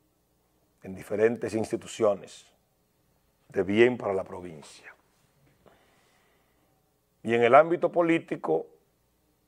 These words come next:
Jaime es espontáneo, dice lo que siente y ha desarrollado un estilo nuevo para llamar la atención sobre sí mismo en las redes sociales y en los medios de comunicación.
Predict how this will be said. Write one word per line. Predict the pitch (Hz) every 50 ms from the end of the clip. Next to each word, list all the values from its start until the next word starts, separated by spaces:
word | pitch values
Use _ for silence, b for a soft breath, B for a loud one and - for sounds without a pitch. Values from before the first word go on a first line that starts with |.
| _ _ -
Jaime | - - 139 151 156 156 151 151 151 147 147 - - _ _ _ -
es | 123 117 135
espontáneo, | 135 - - - 143 139 123 - 151 143 143 143 143 143 139 135 - _ _ _ _ _ _ _ _ _ _ _ _ _ _ _ _ _ _ _ _ _ _ _ _ _ _ _ _ _ _ _ _ _ _ _ _ _ _ _ _ _ _ -
dice | 117 131 160 - - 175
lo | 160 156 -
que | - 135
siente | - - 139 143 143 139 139 135 127 117 _ - 139 131 135 - - - _ _ _ _ _ _ _ _ _ _ _ _ _ _ _ _ _ _ _ _ _ _ _ _ _ _ _ _ _ _ _ _ _ _ _ _ -
y | 143 156 147 151
ha | 165
desarrollado | 165 147 147 156 151 151 143 143 147 147
un | 139 131
estilo | 113 - - _ - 147 143 139 127
nuevo | 123 127 139 156 175 185 180 160 156 147 - - - _ _ _ _ _ _ _ _ _ _ _ _ _ _ _ _ _ _ _ _ _ _ _ _ _ _ _ _ _ _ _ _ _ _
para | - 117 120 120
llamar | 113 113 110 135 151 147
la | 147 139
atención | - 120 113 107 - - 135 131 120
sobre | - 120 113 110 104
sí | - - 117
mismo | 120 123 120 117 120
en | 113
las | 110 98 -
redes | 113 107 110
sociales | 120 151 147 160 165 151 156 147 123
y | 123
en | 120
los | 113 101
medios | 110 117 113 107 107
de | 110
comunicación. | - 104 101 101 101 101 - - - - - -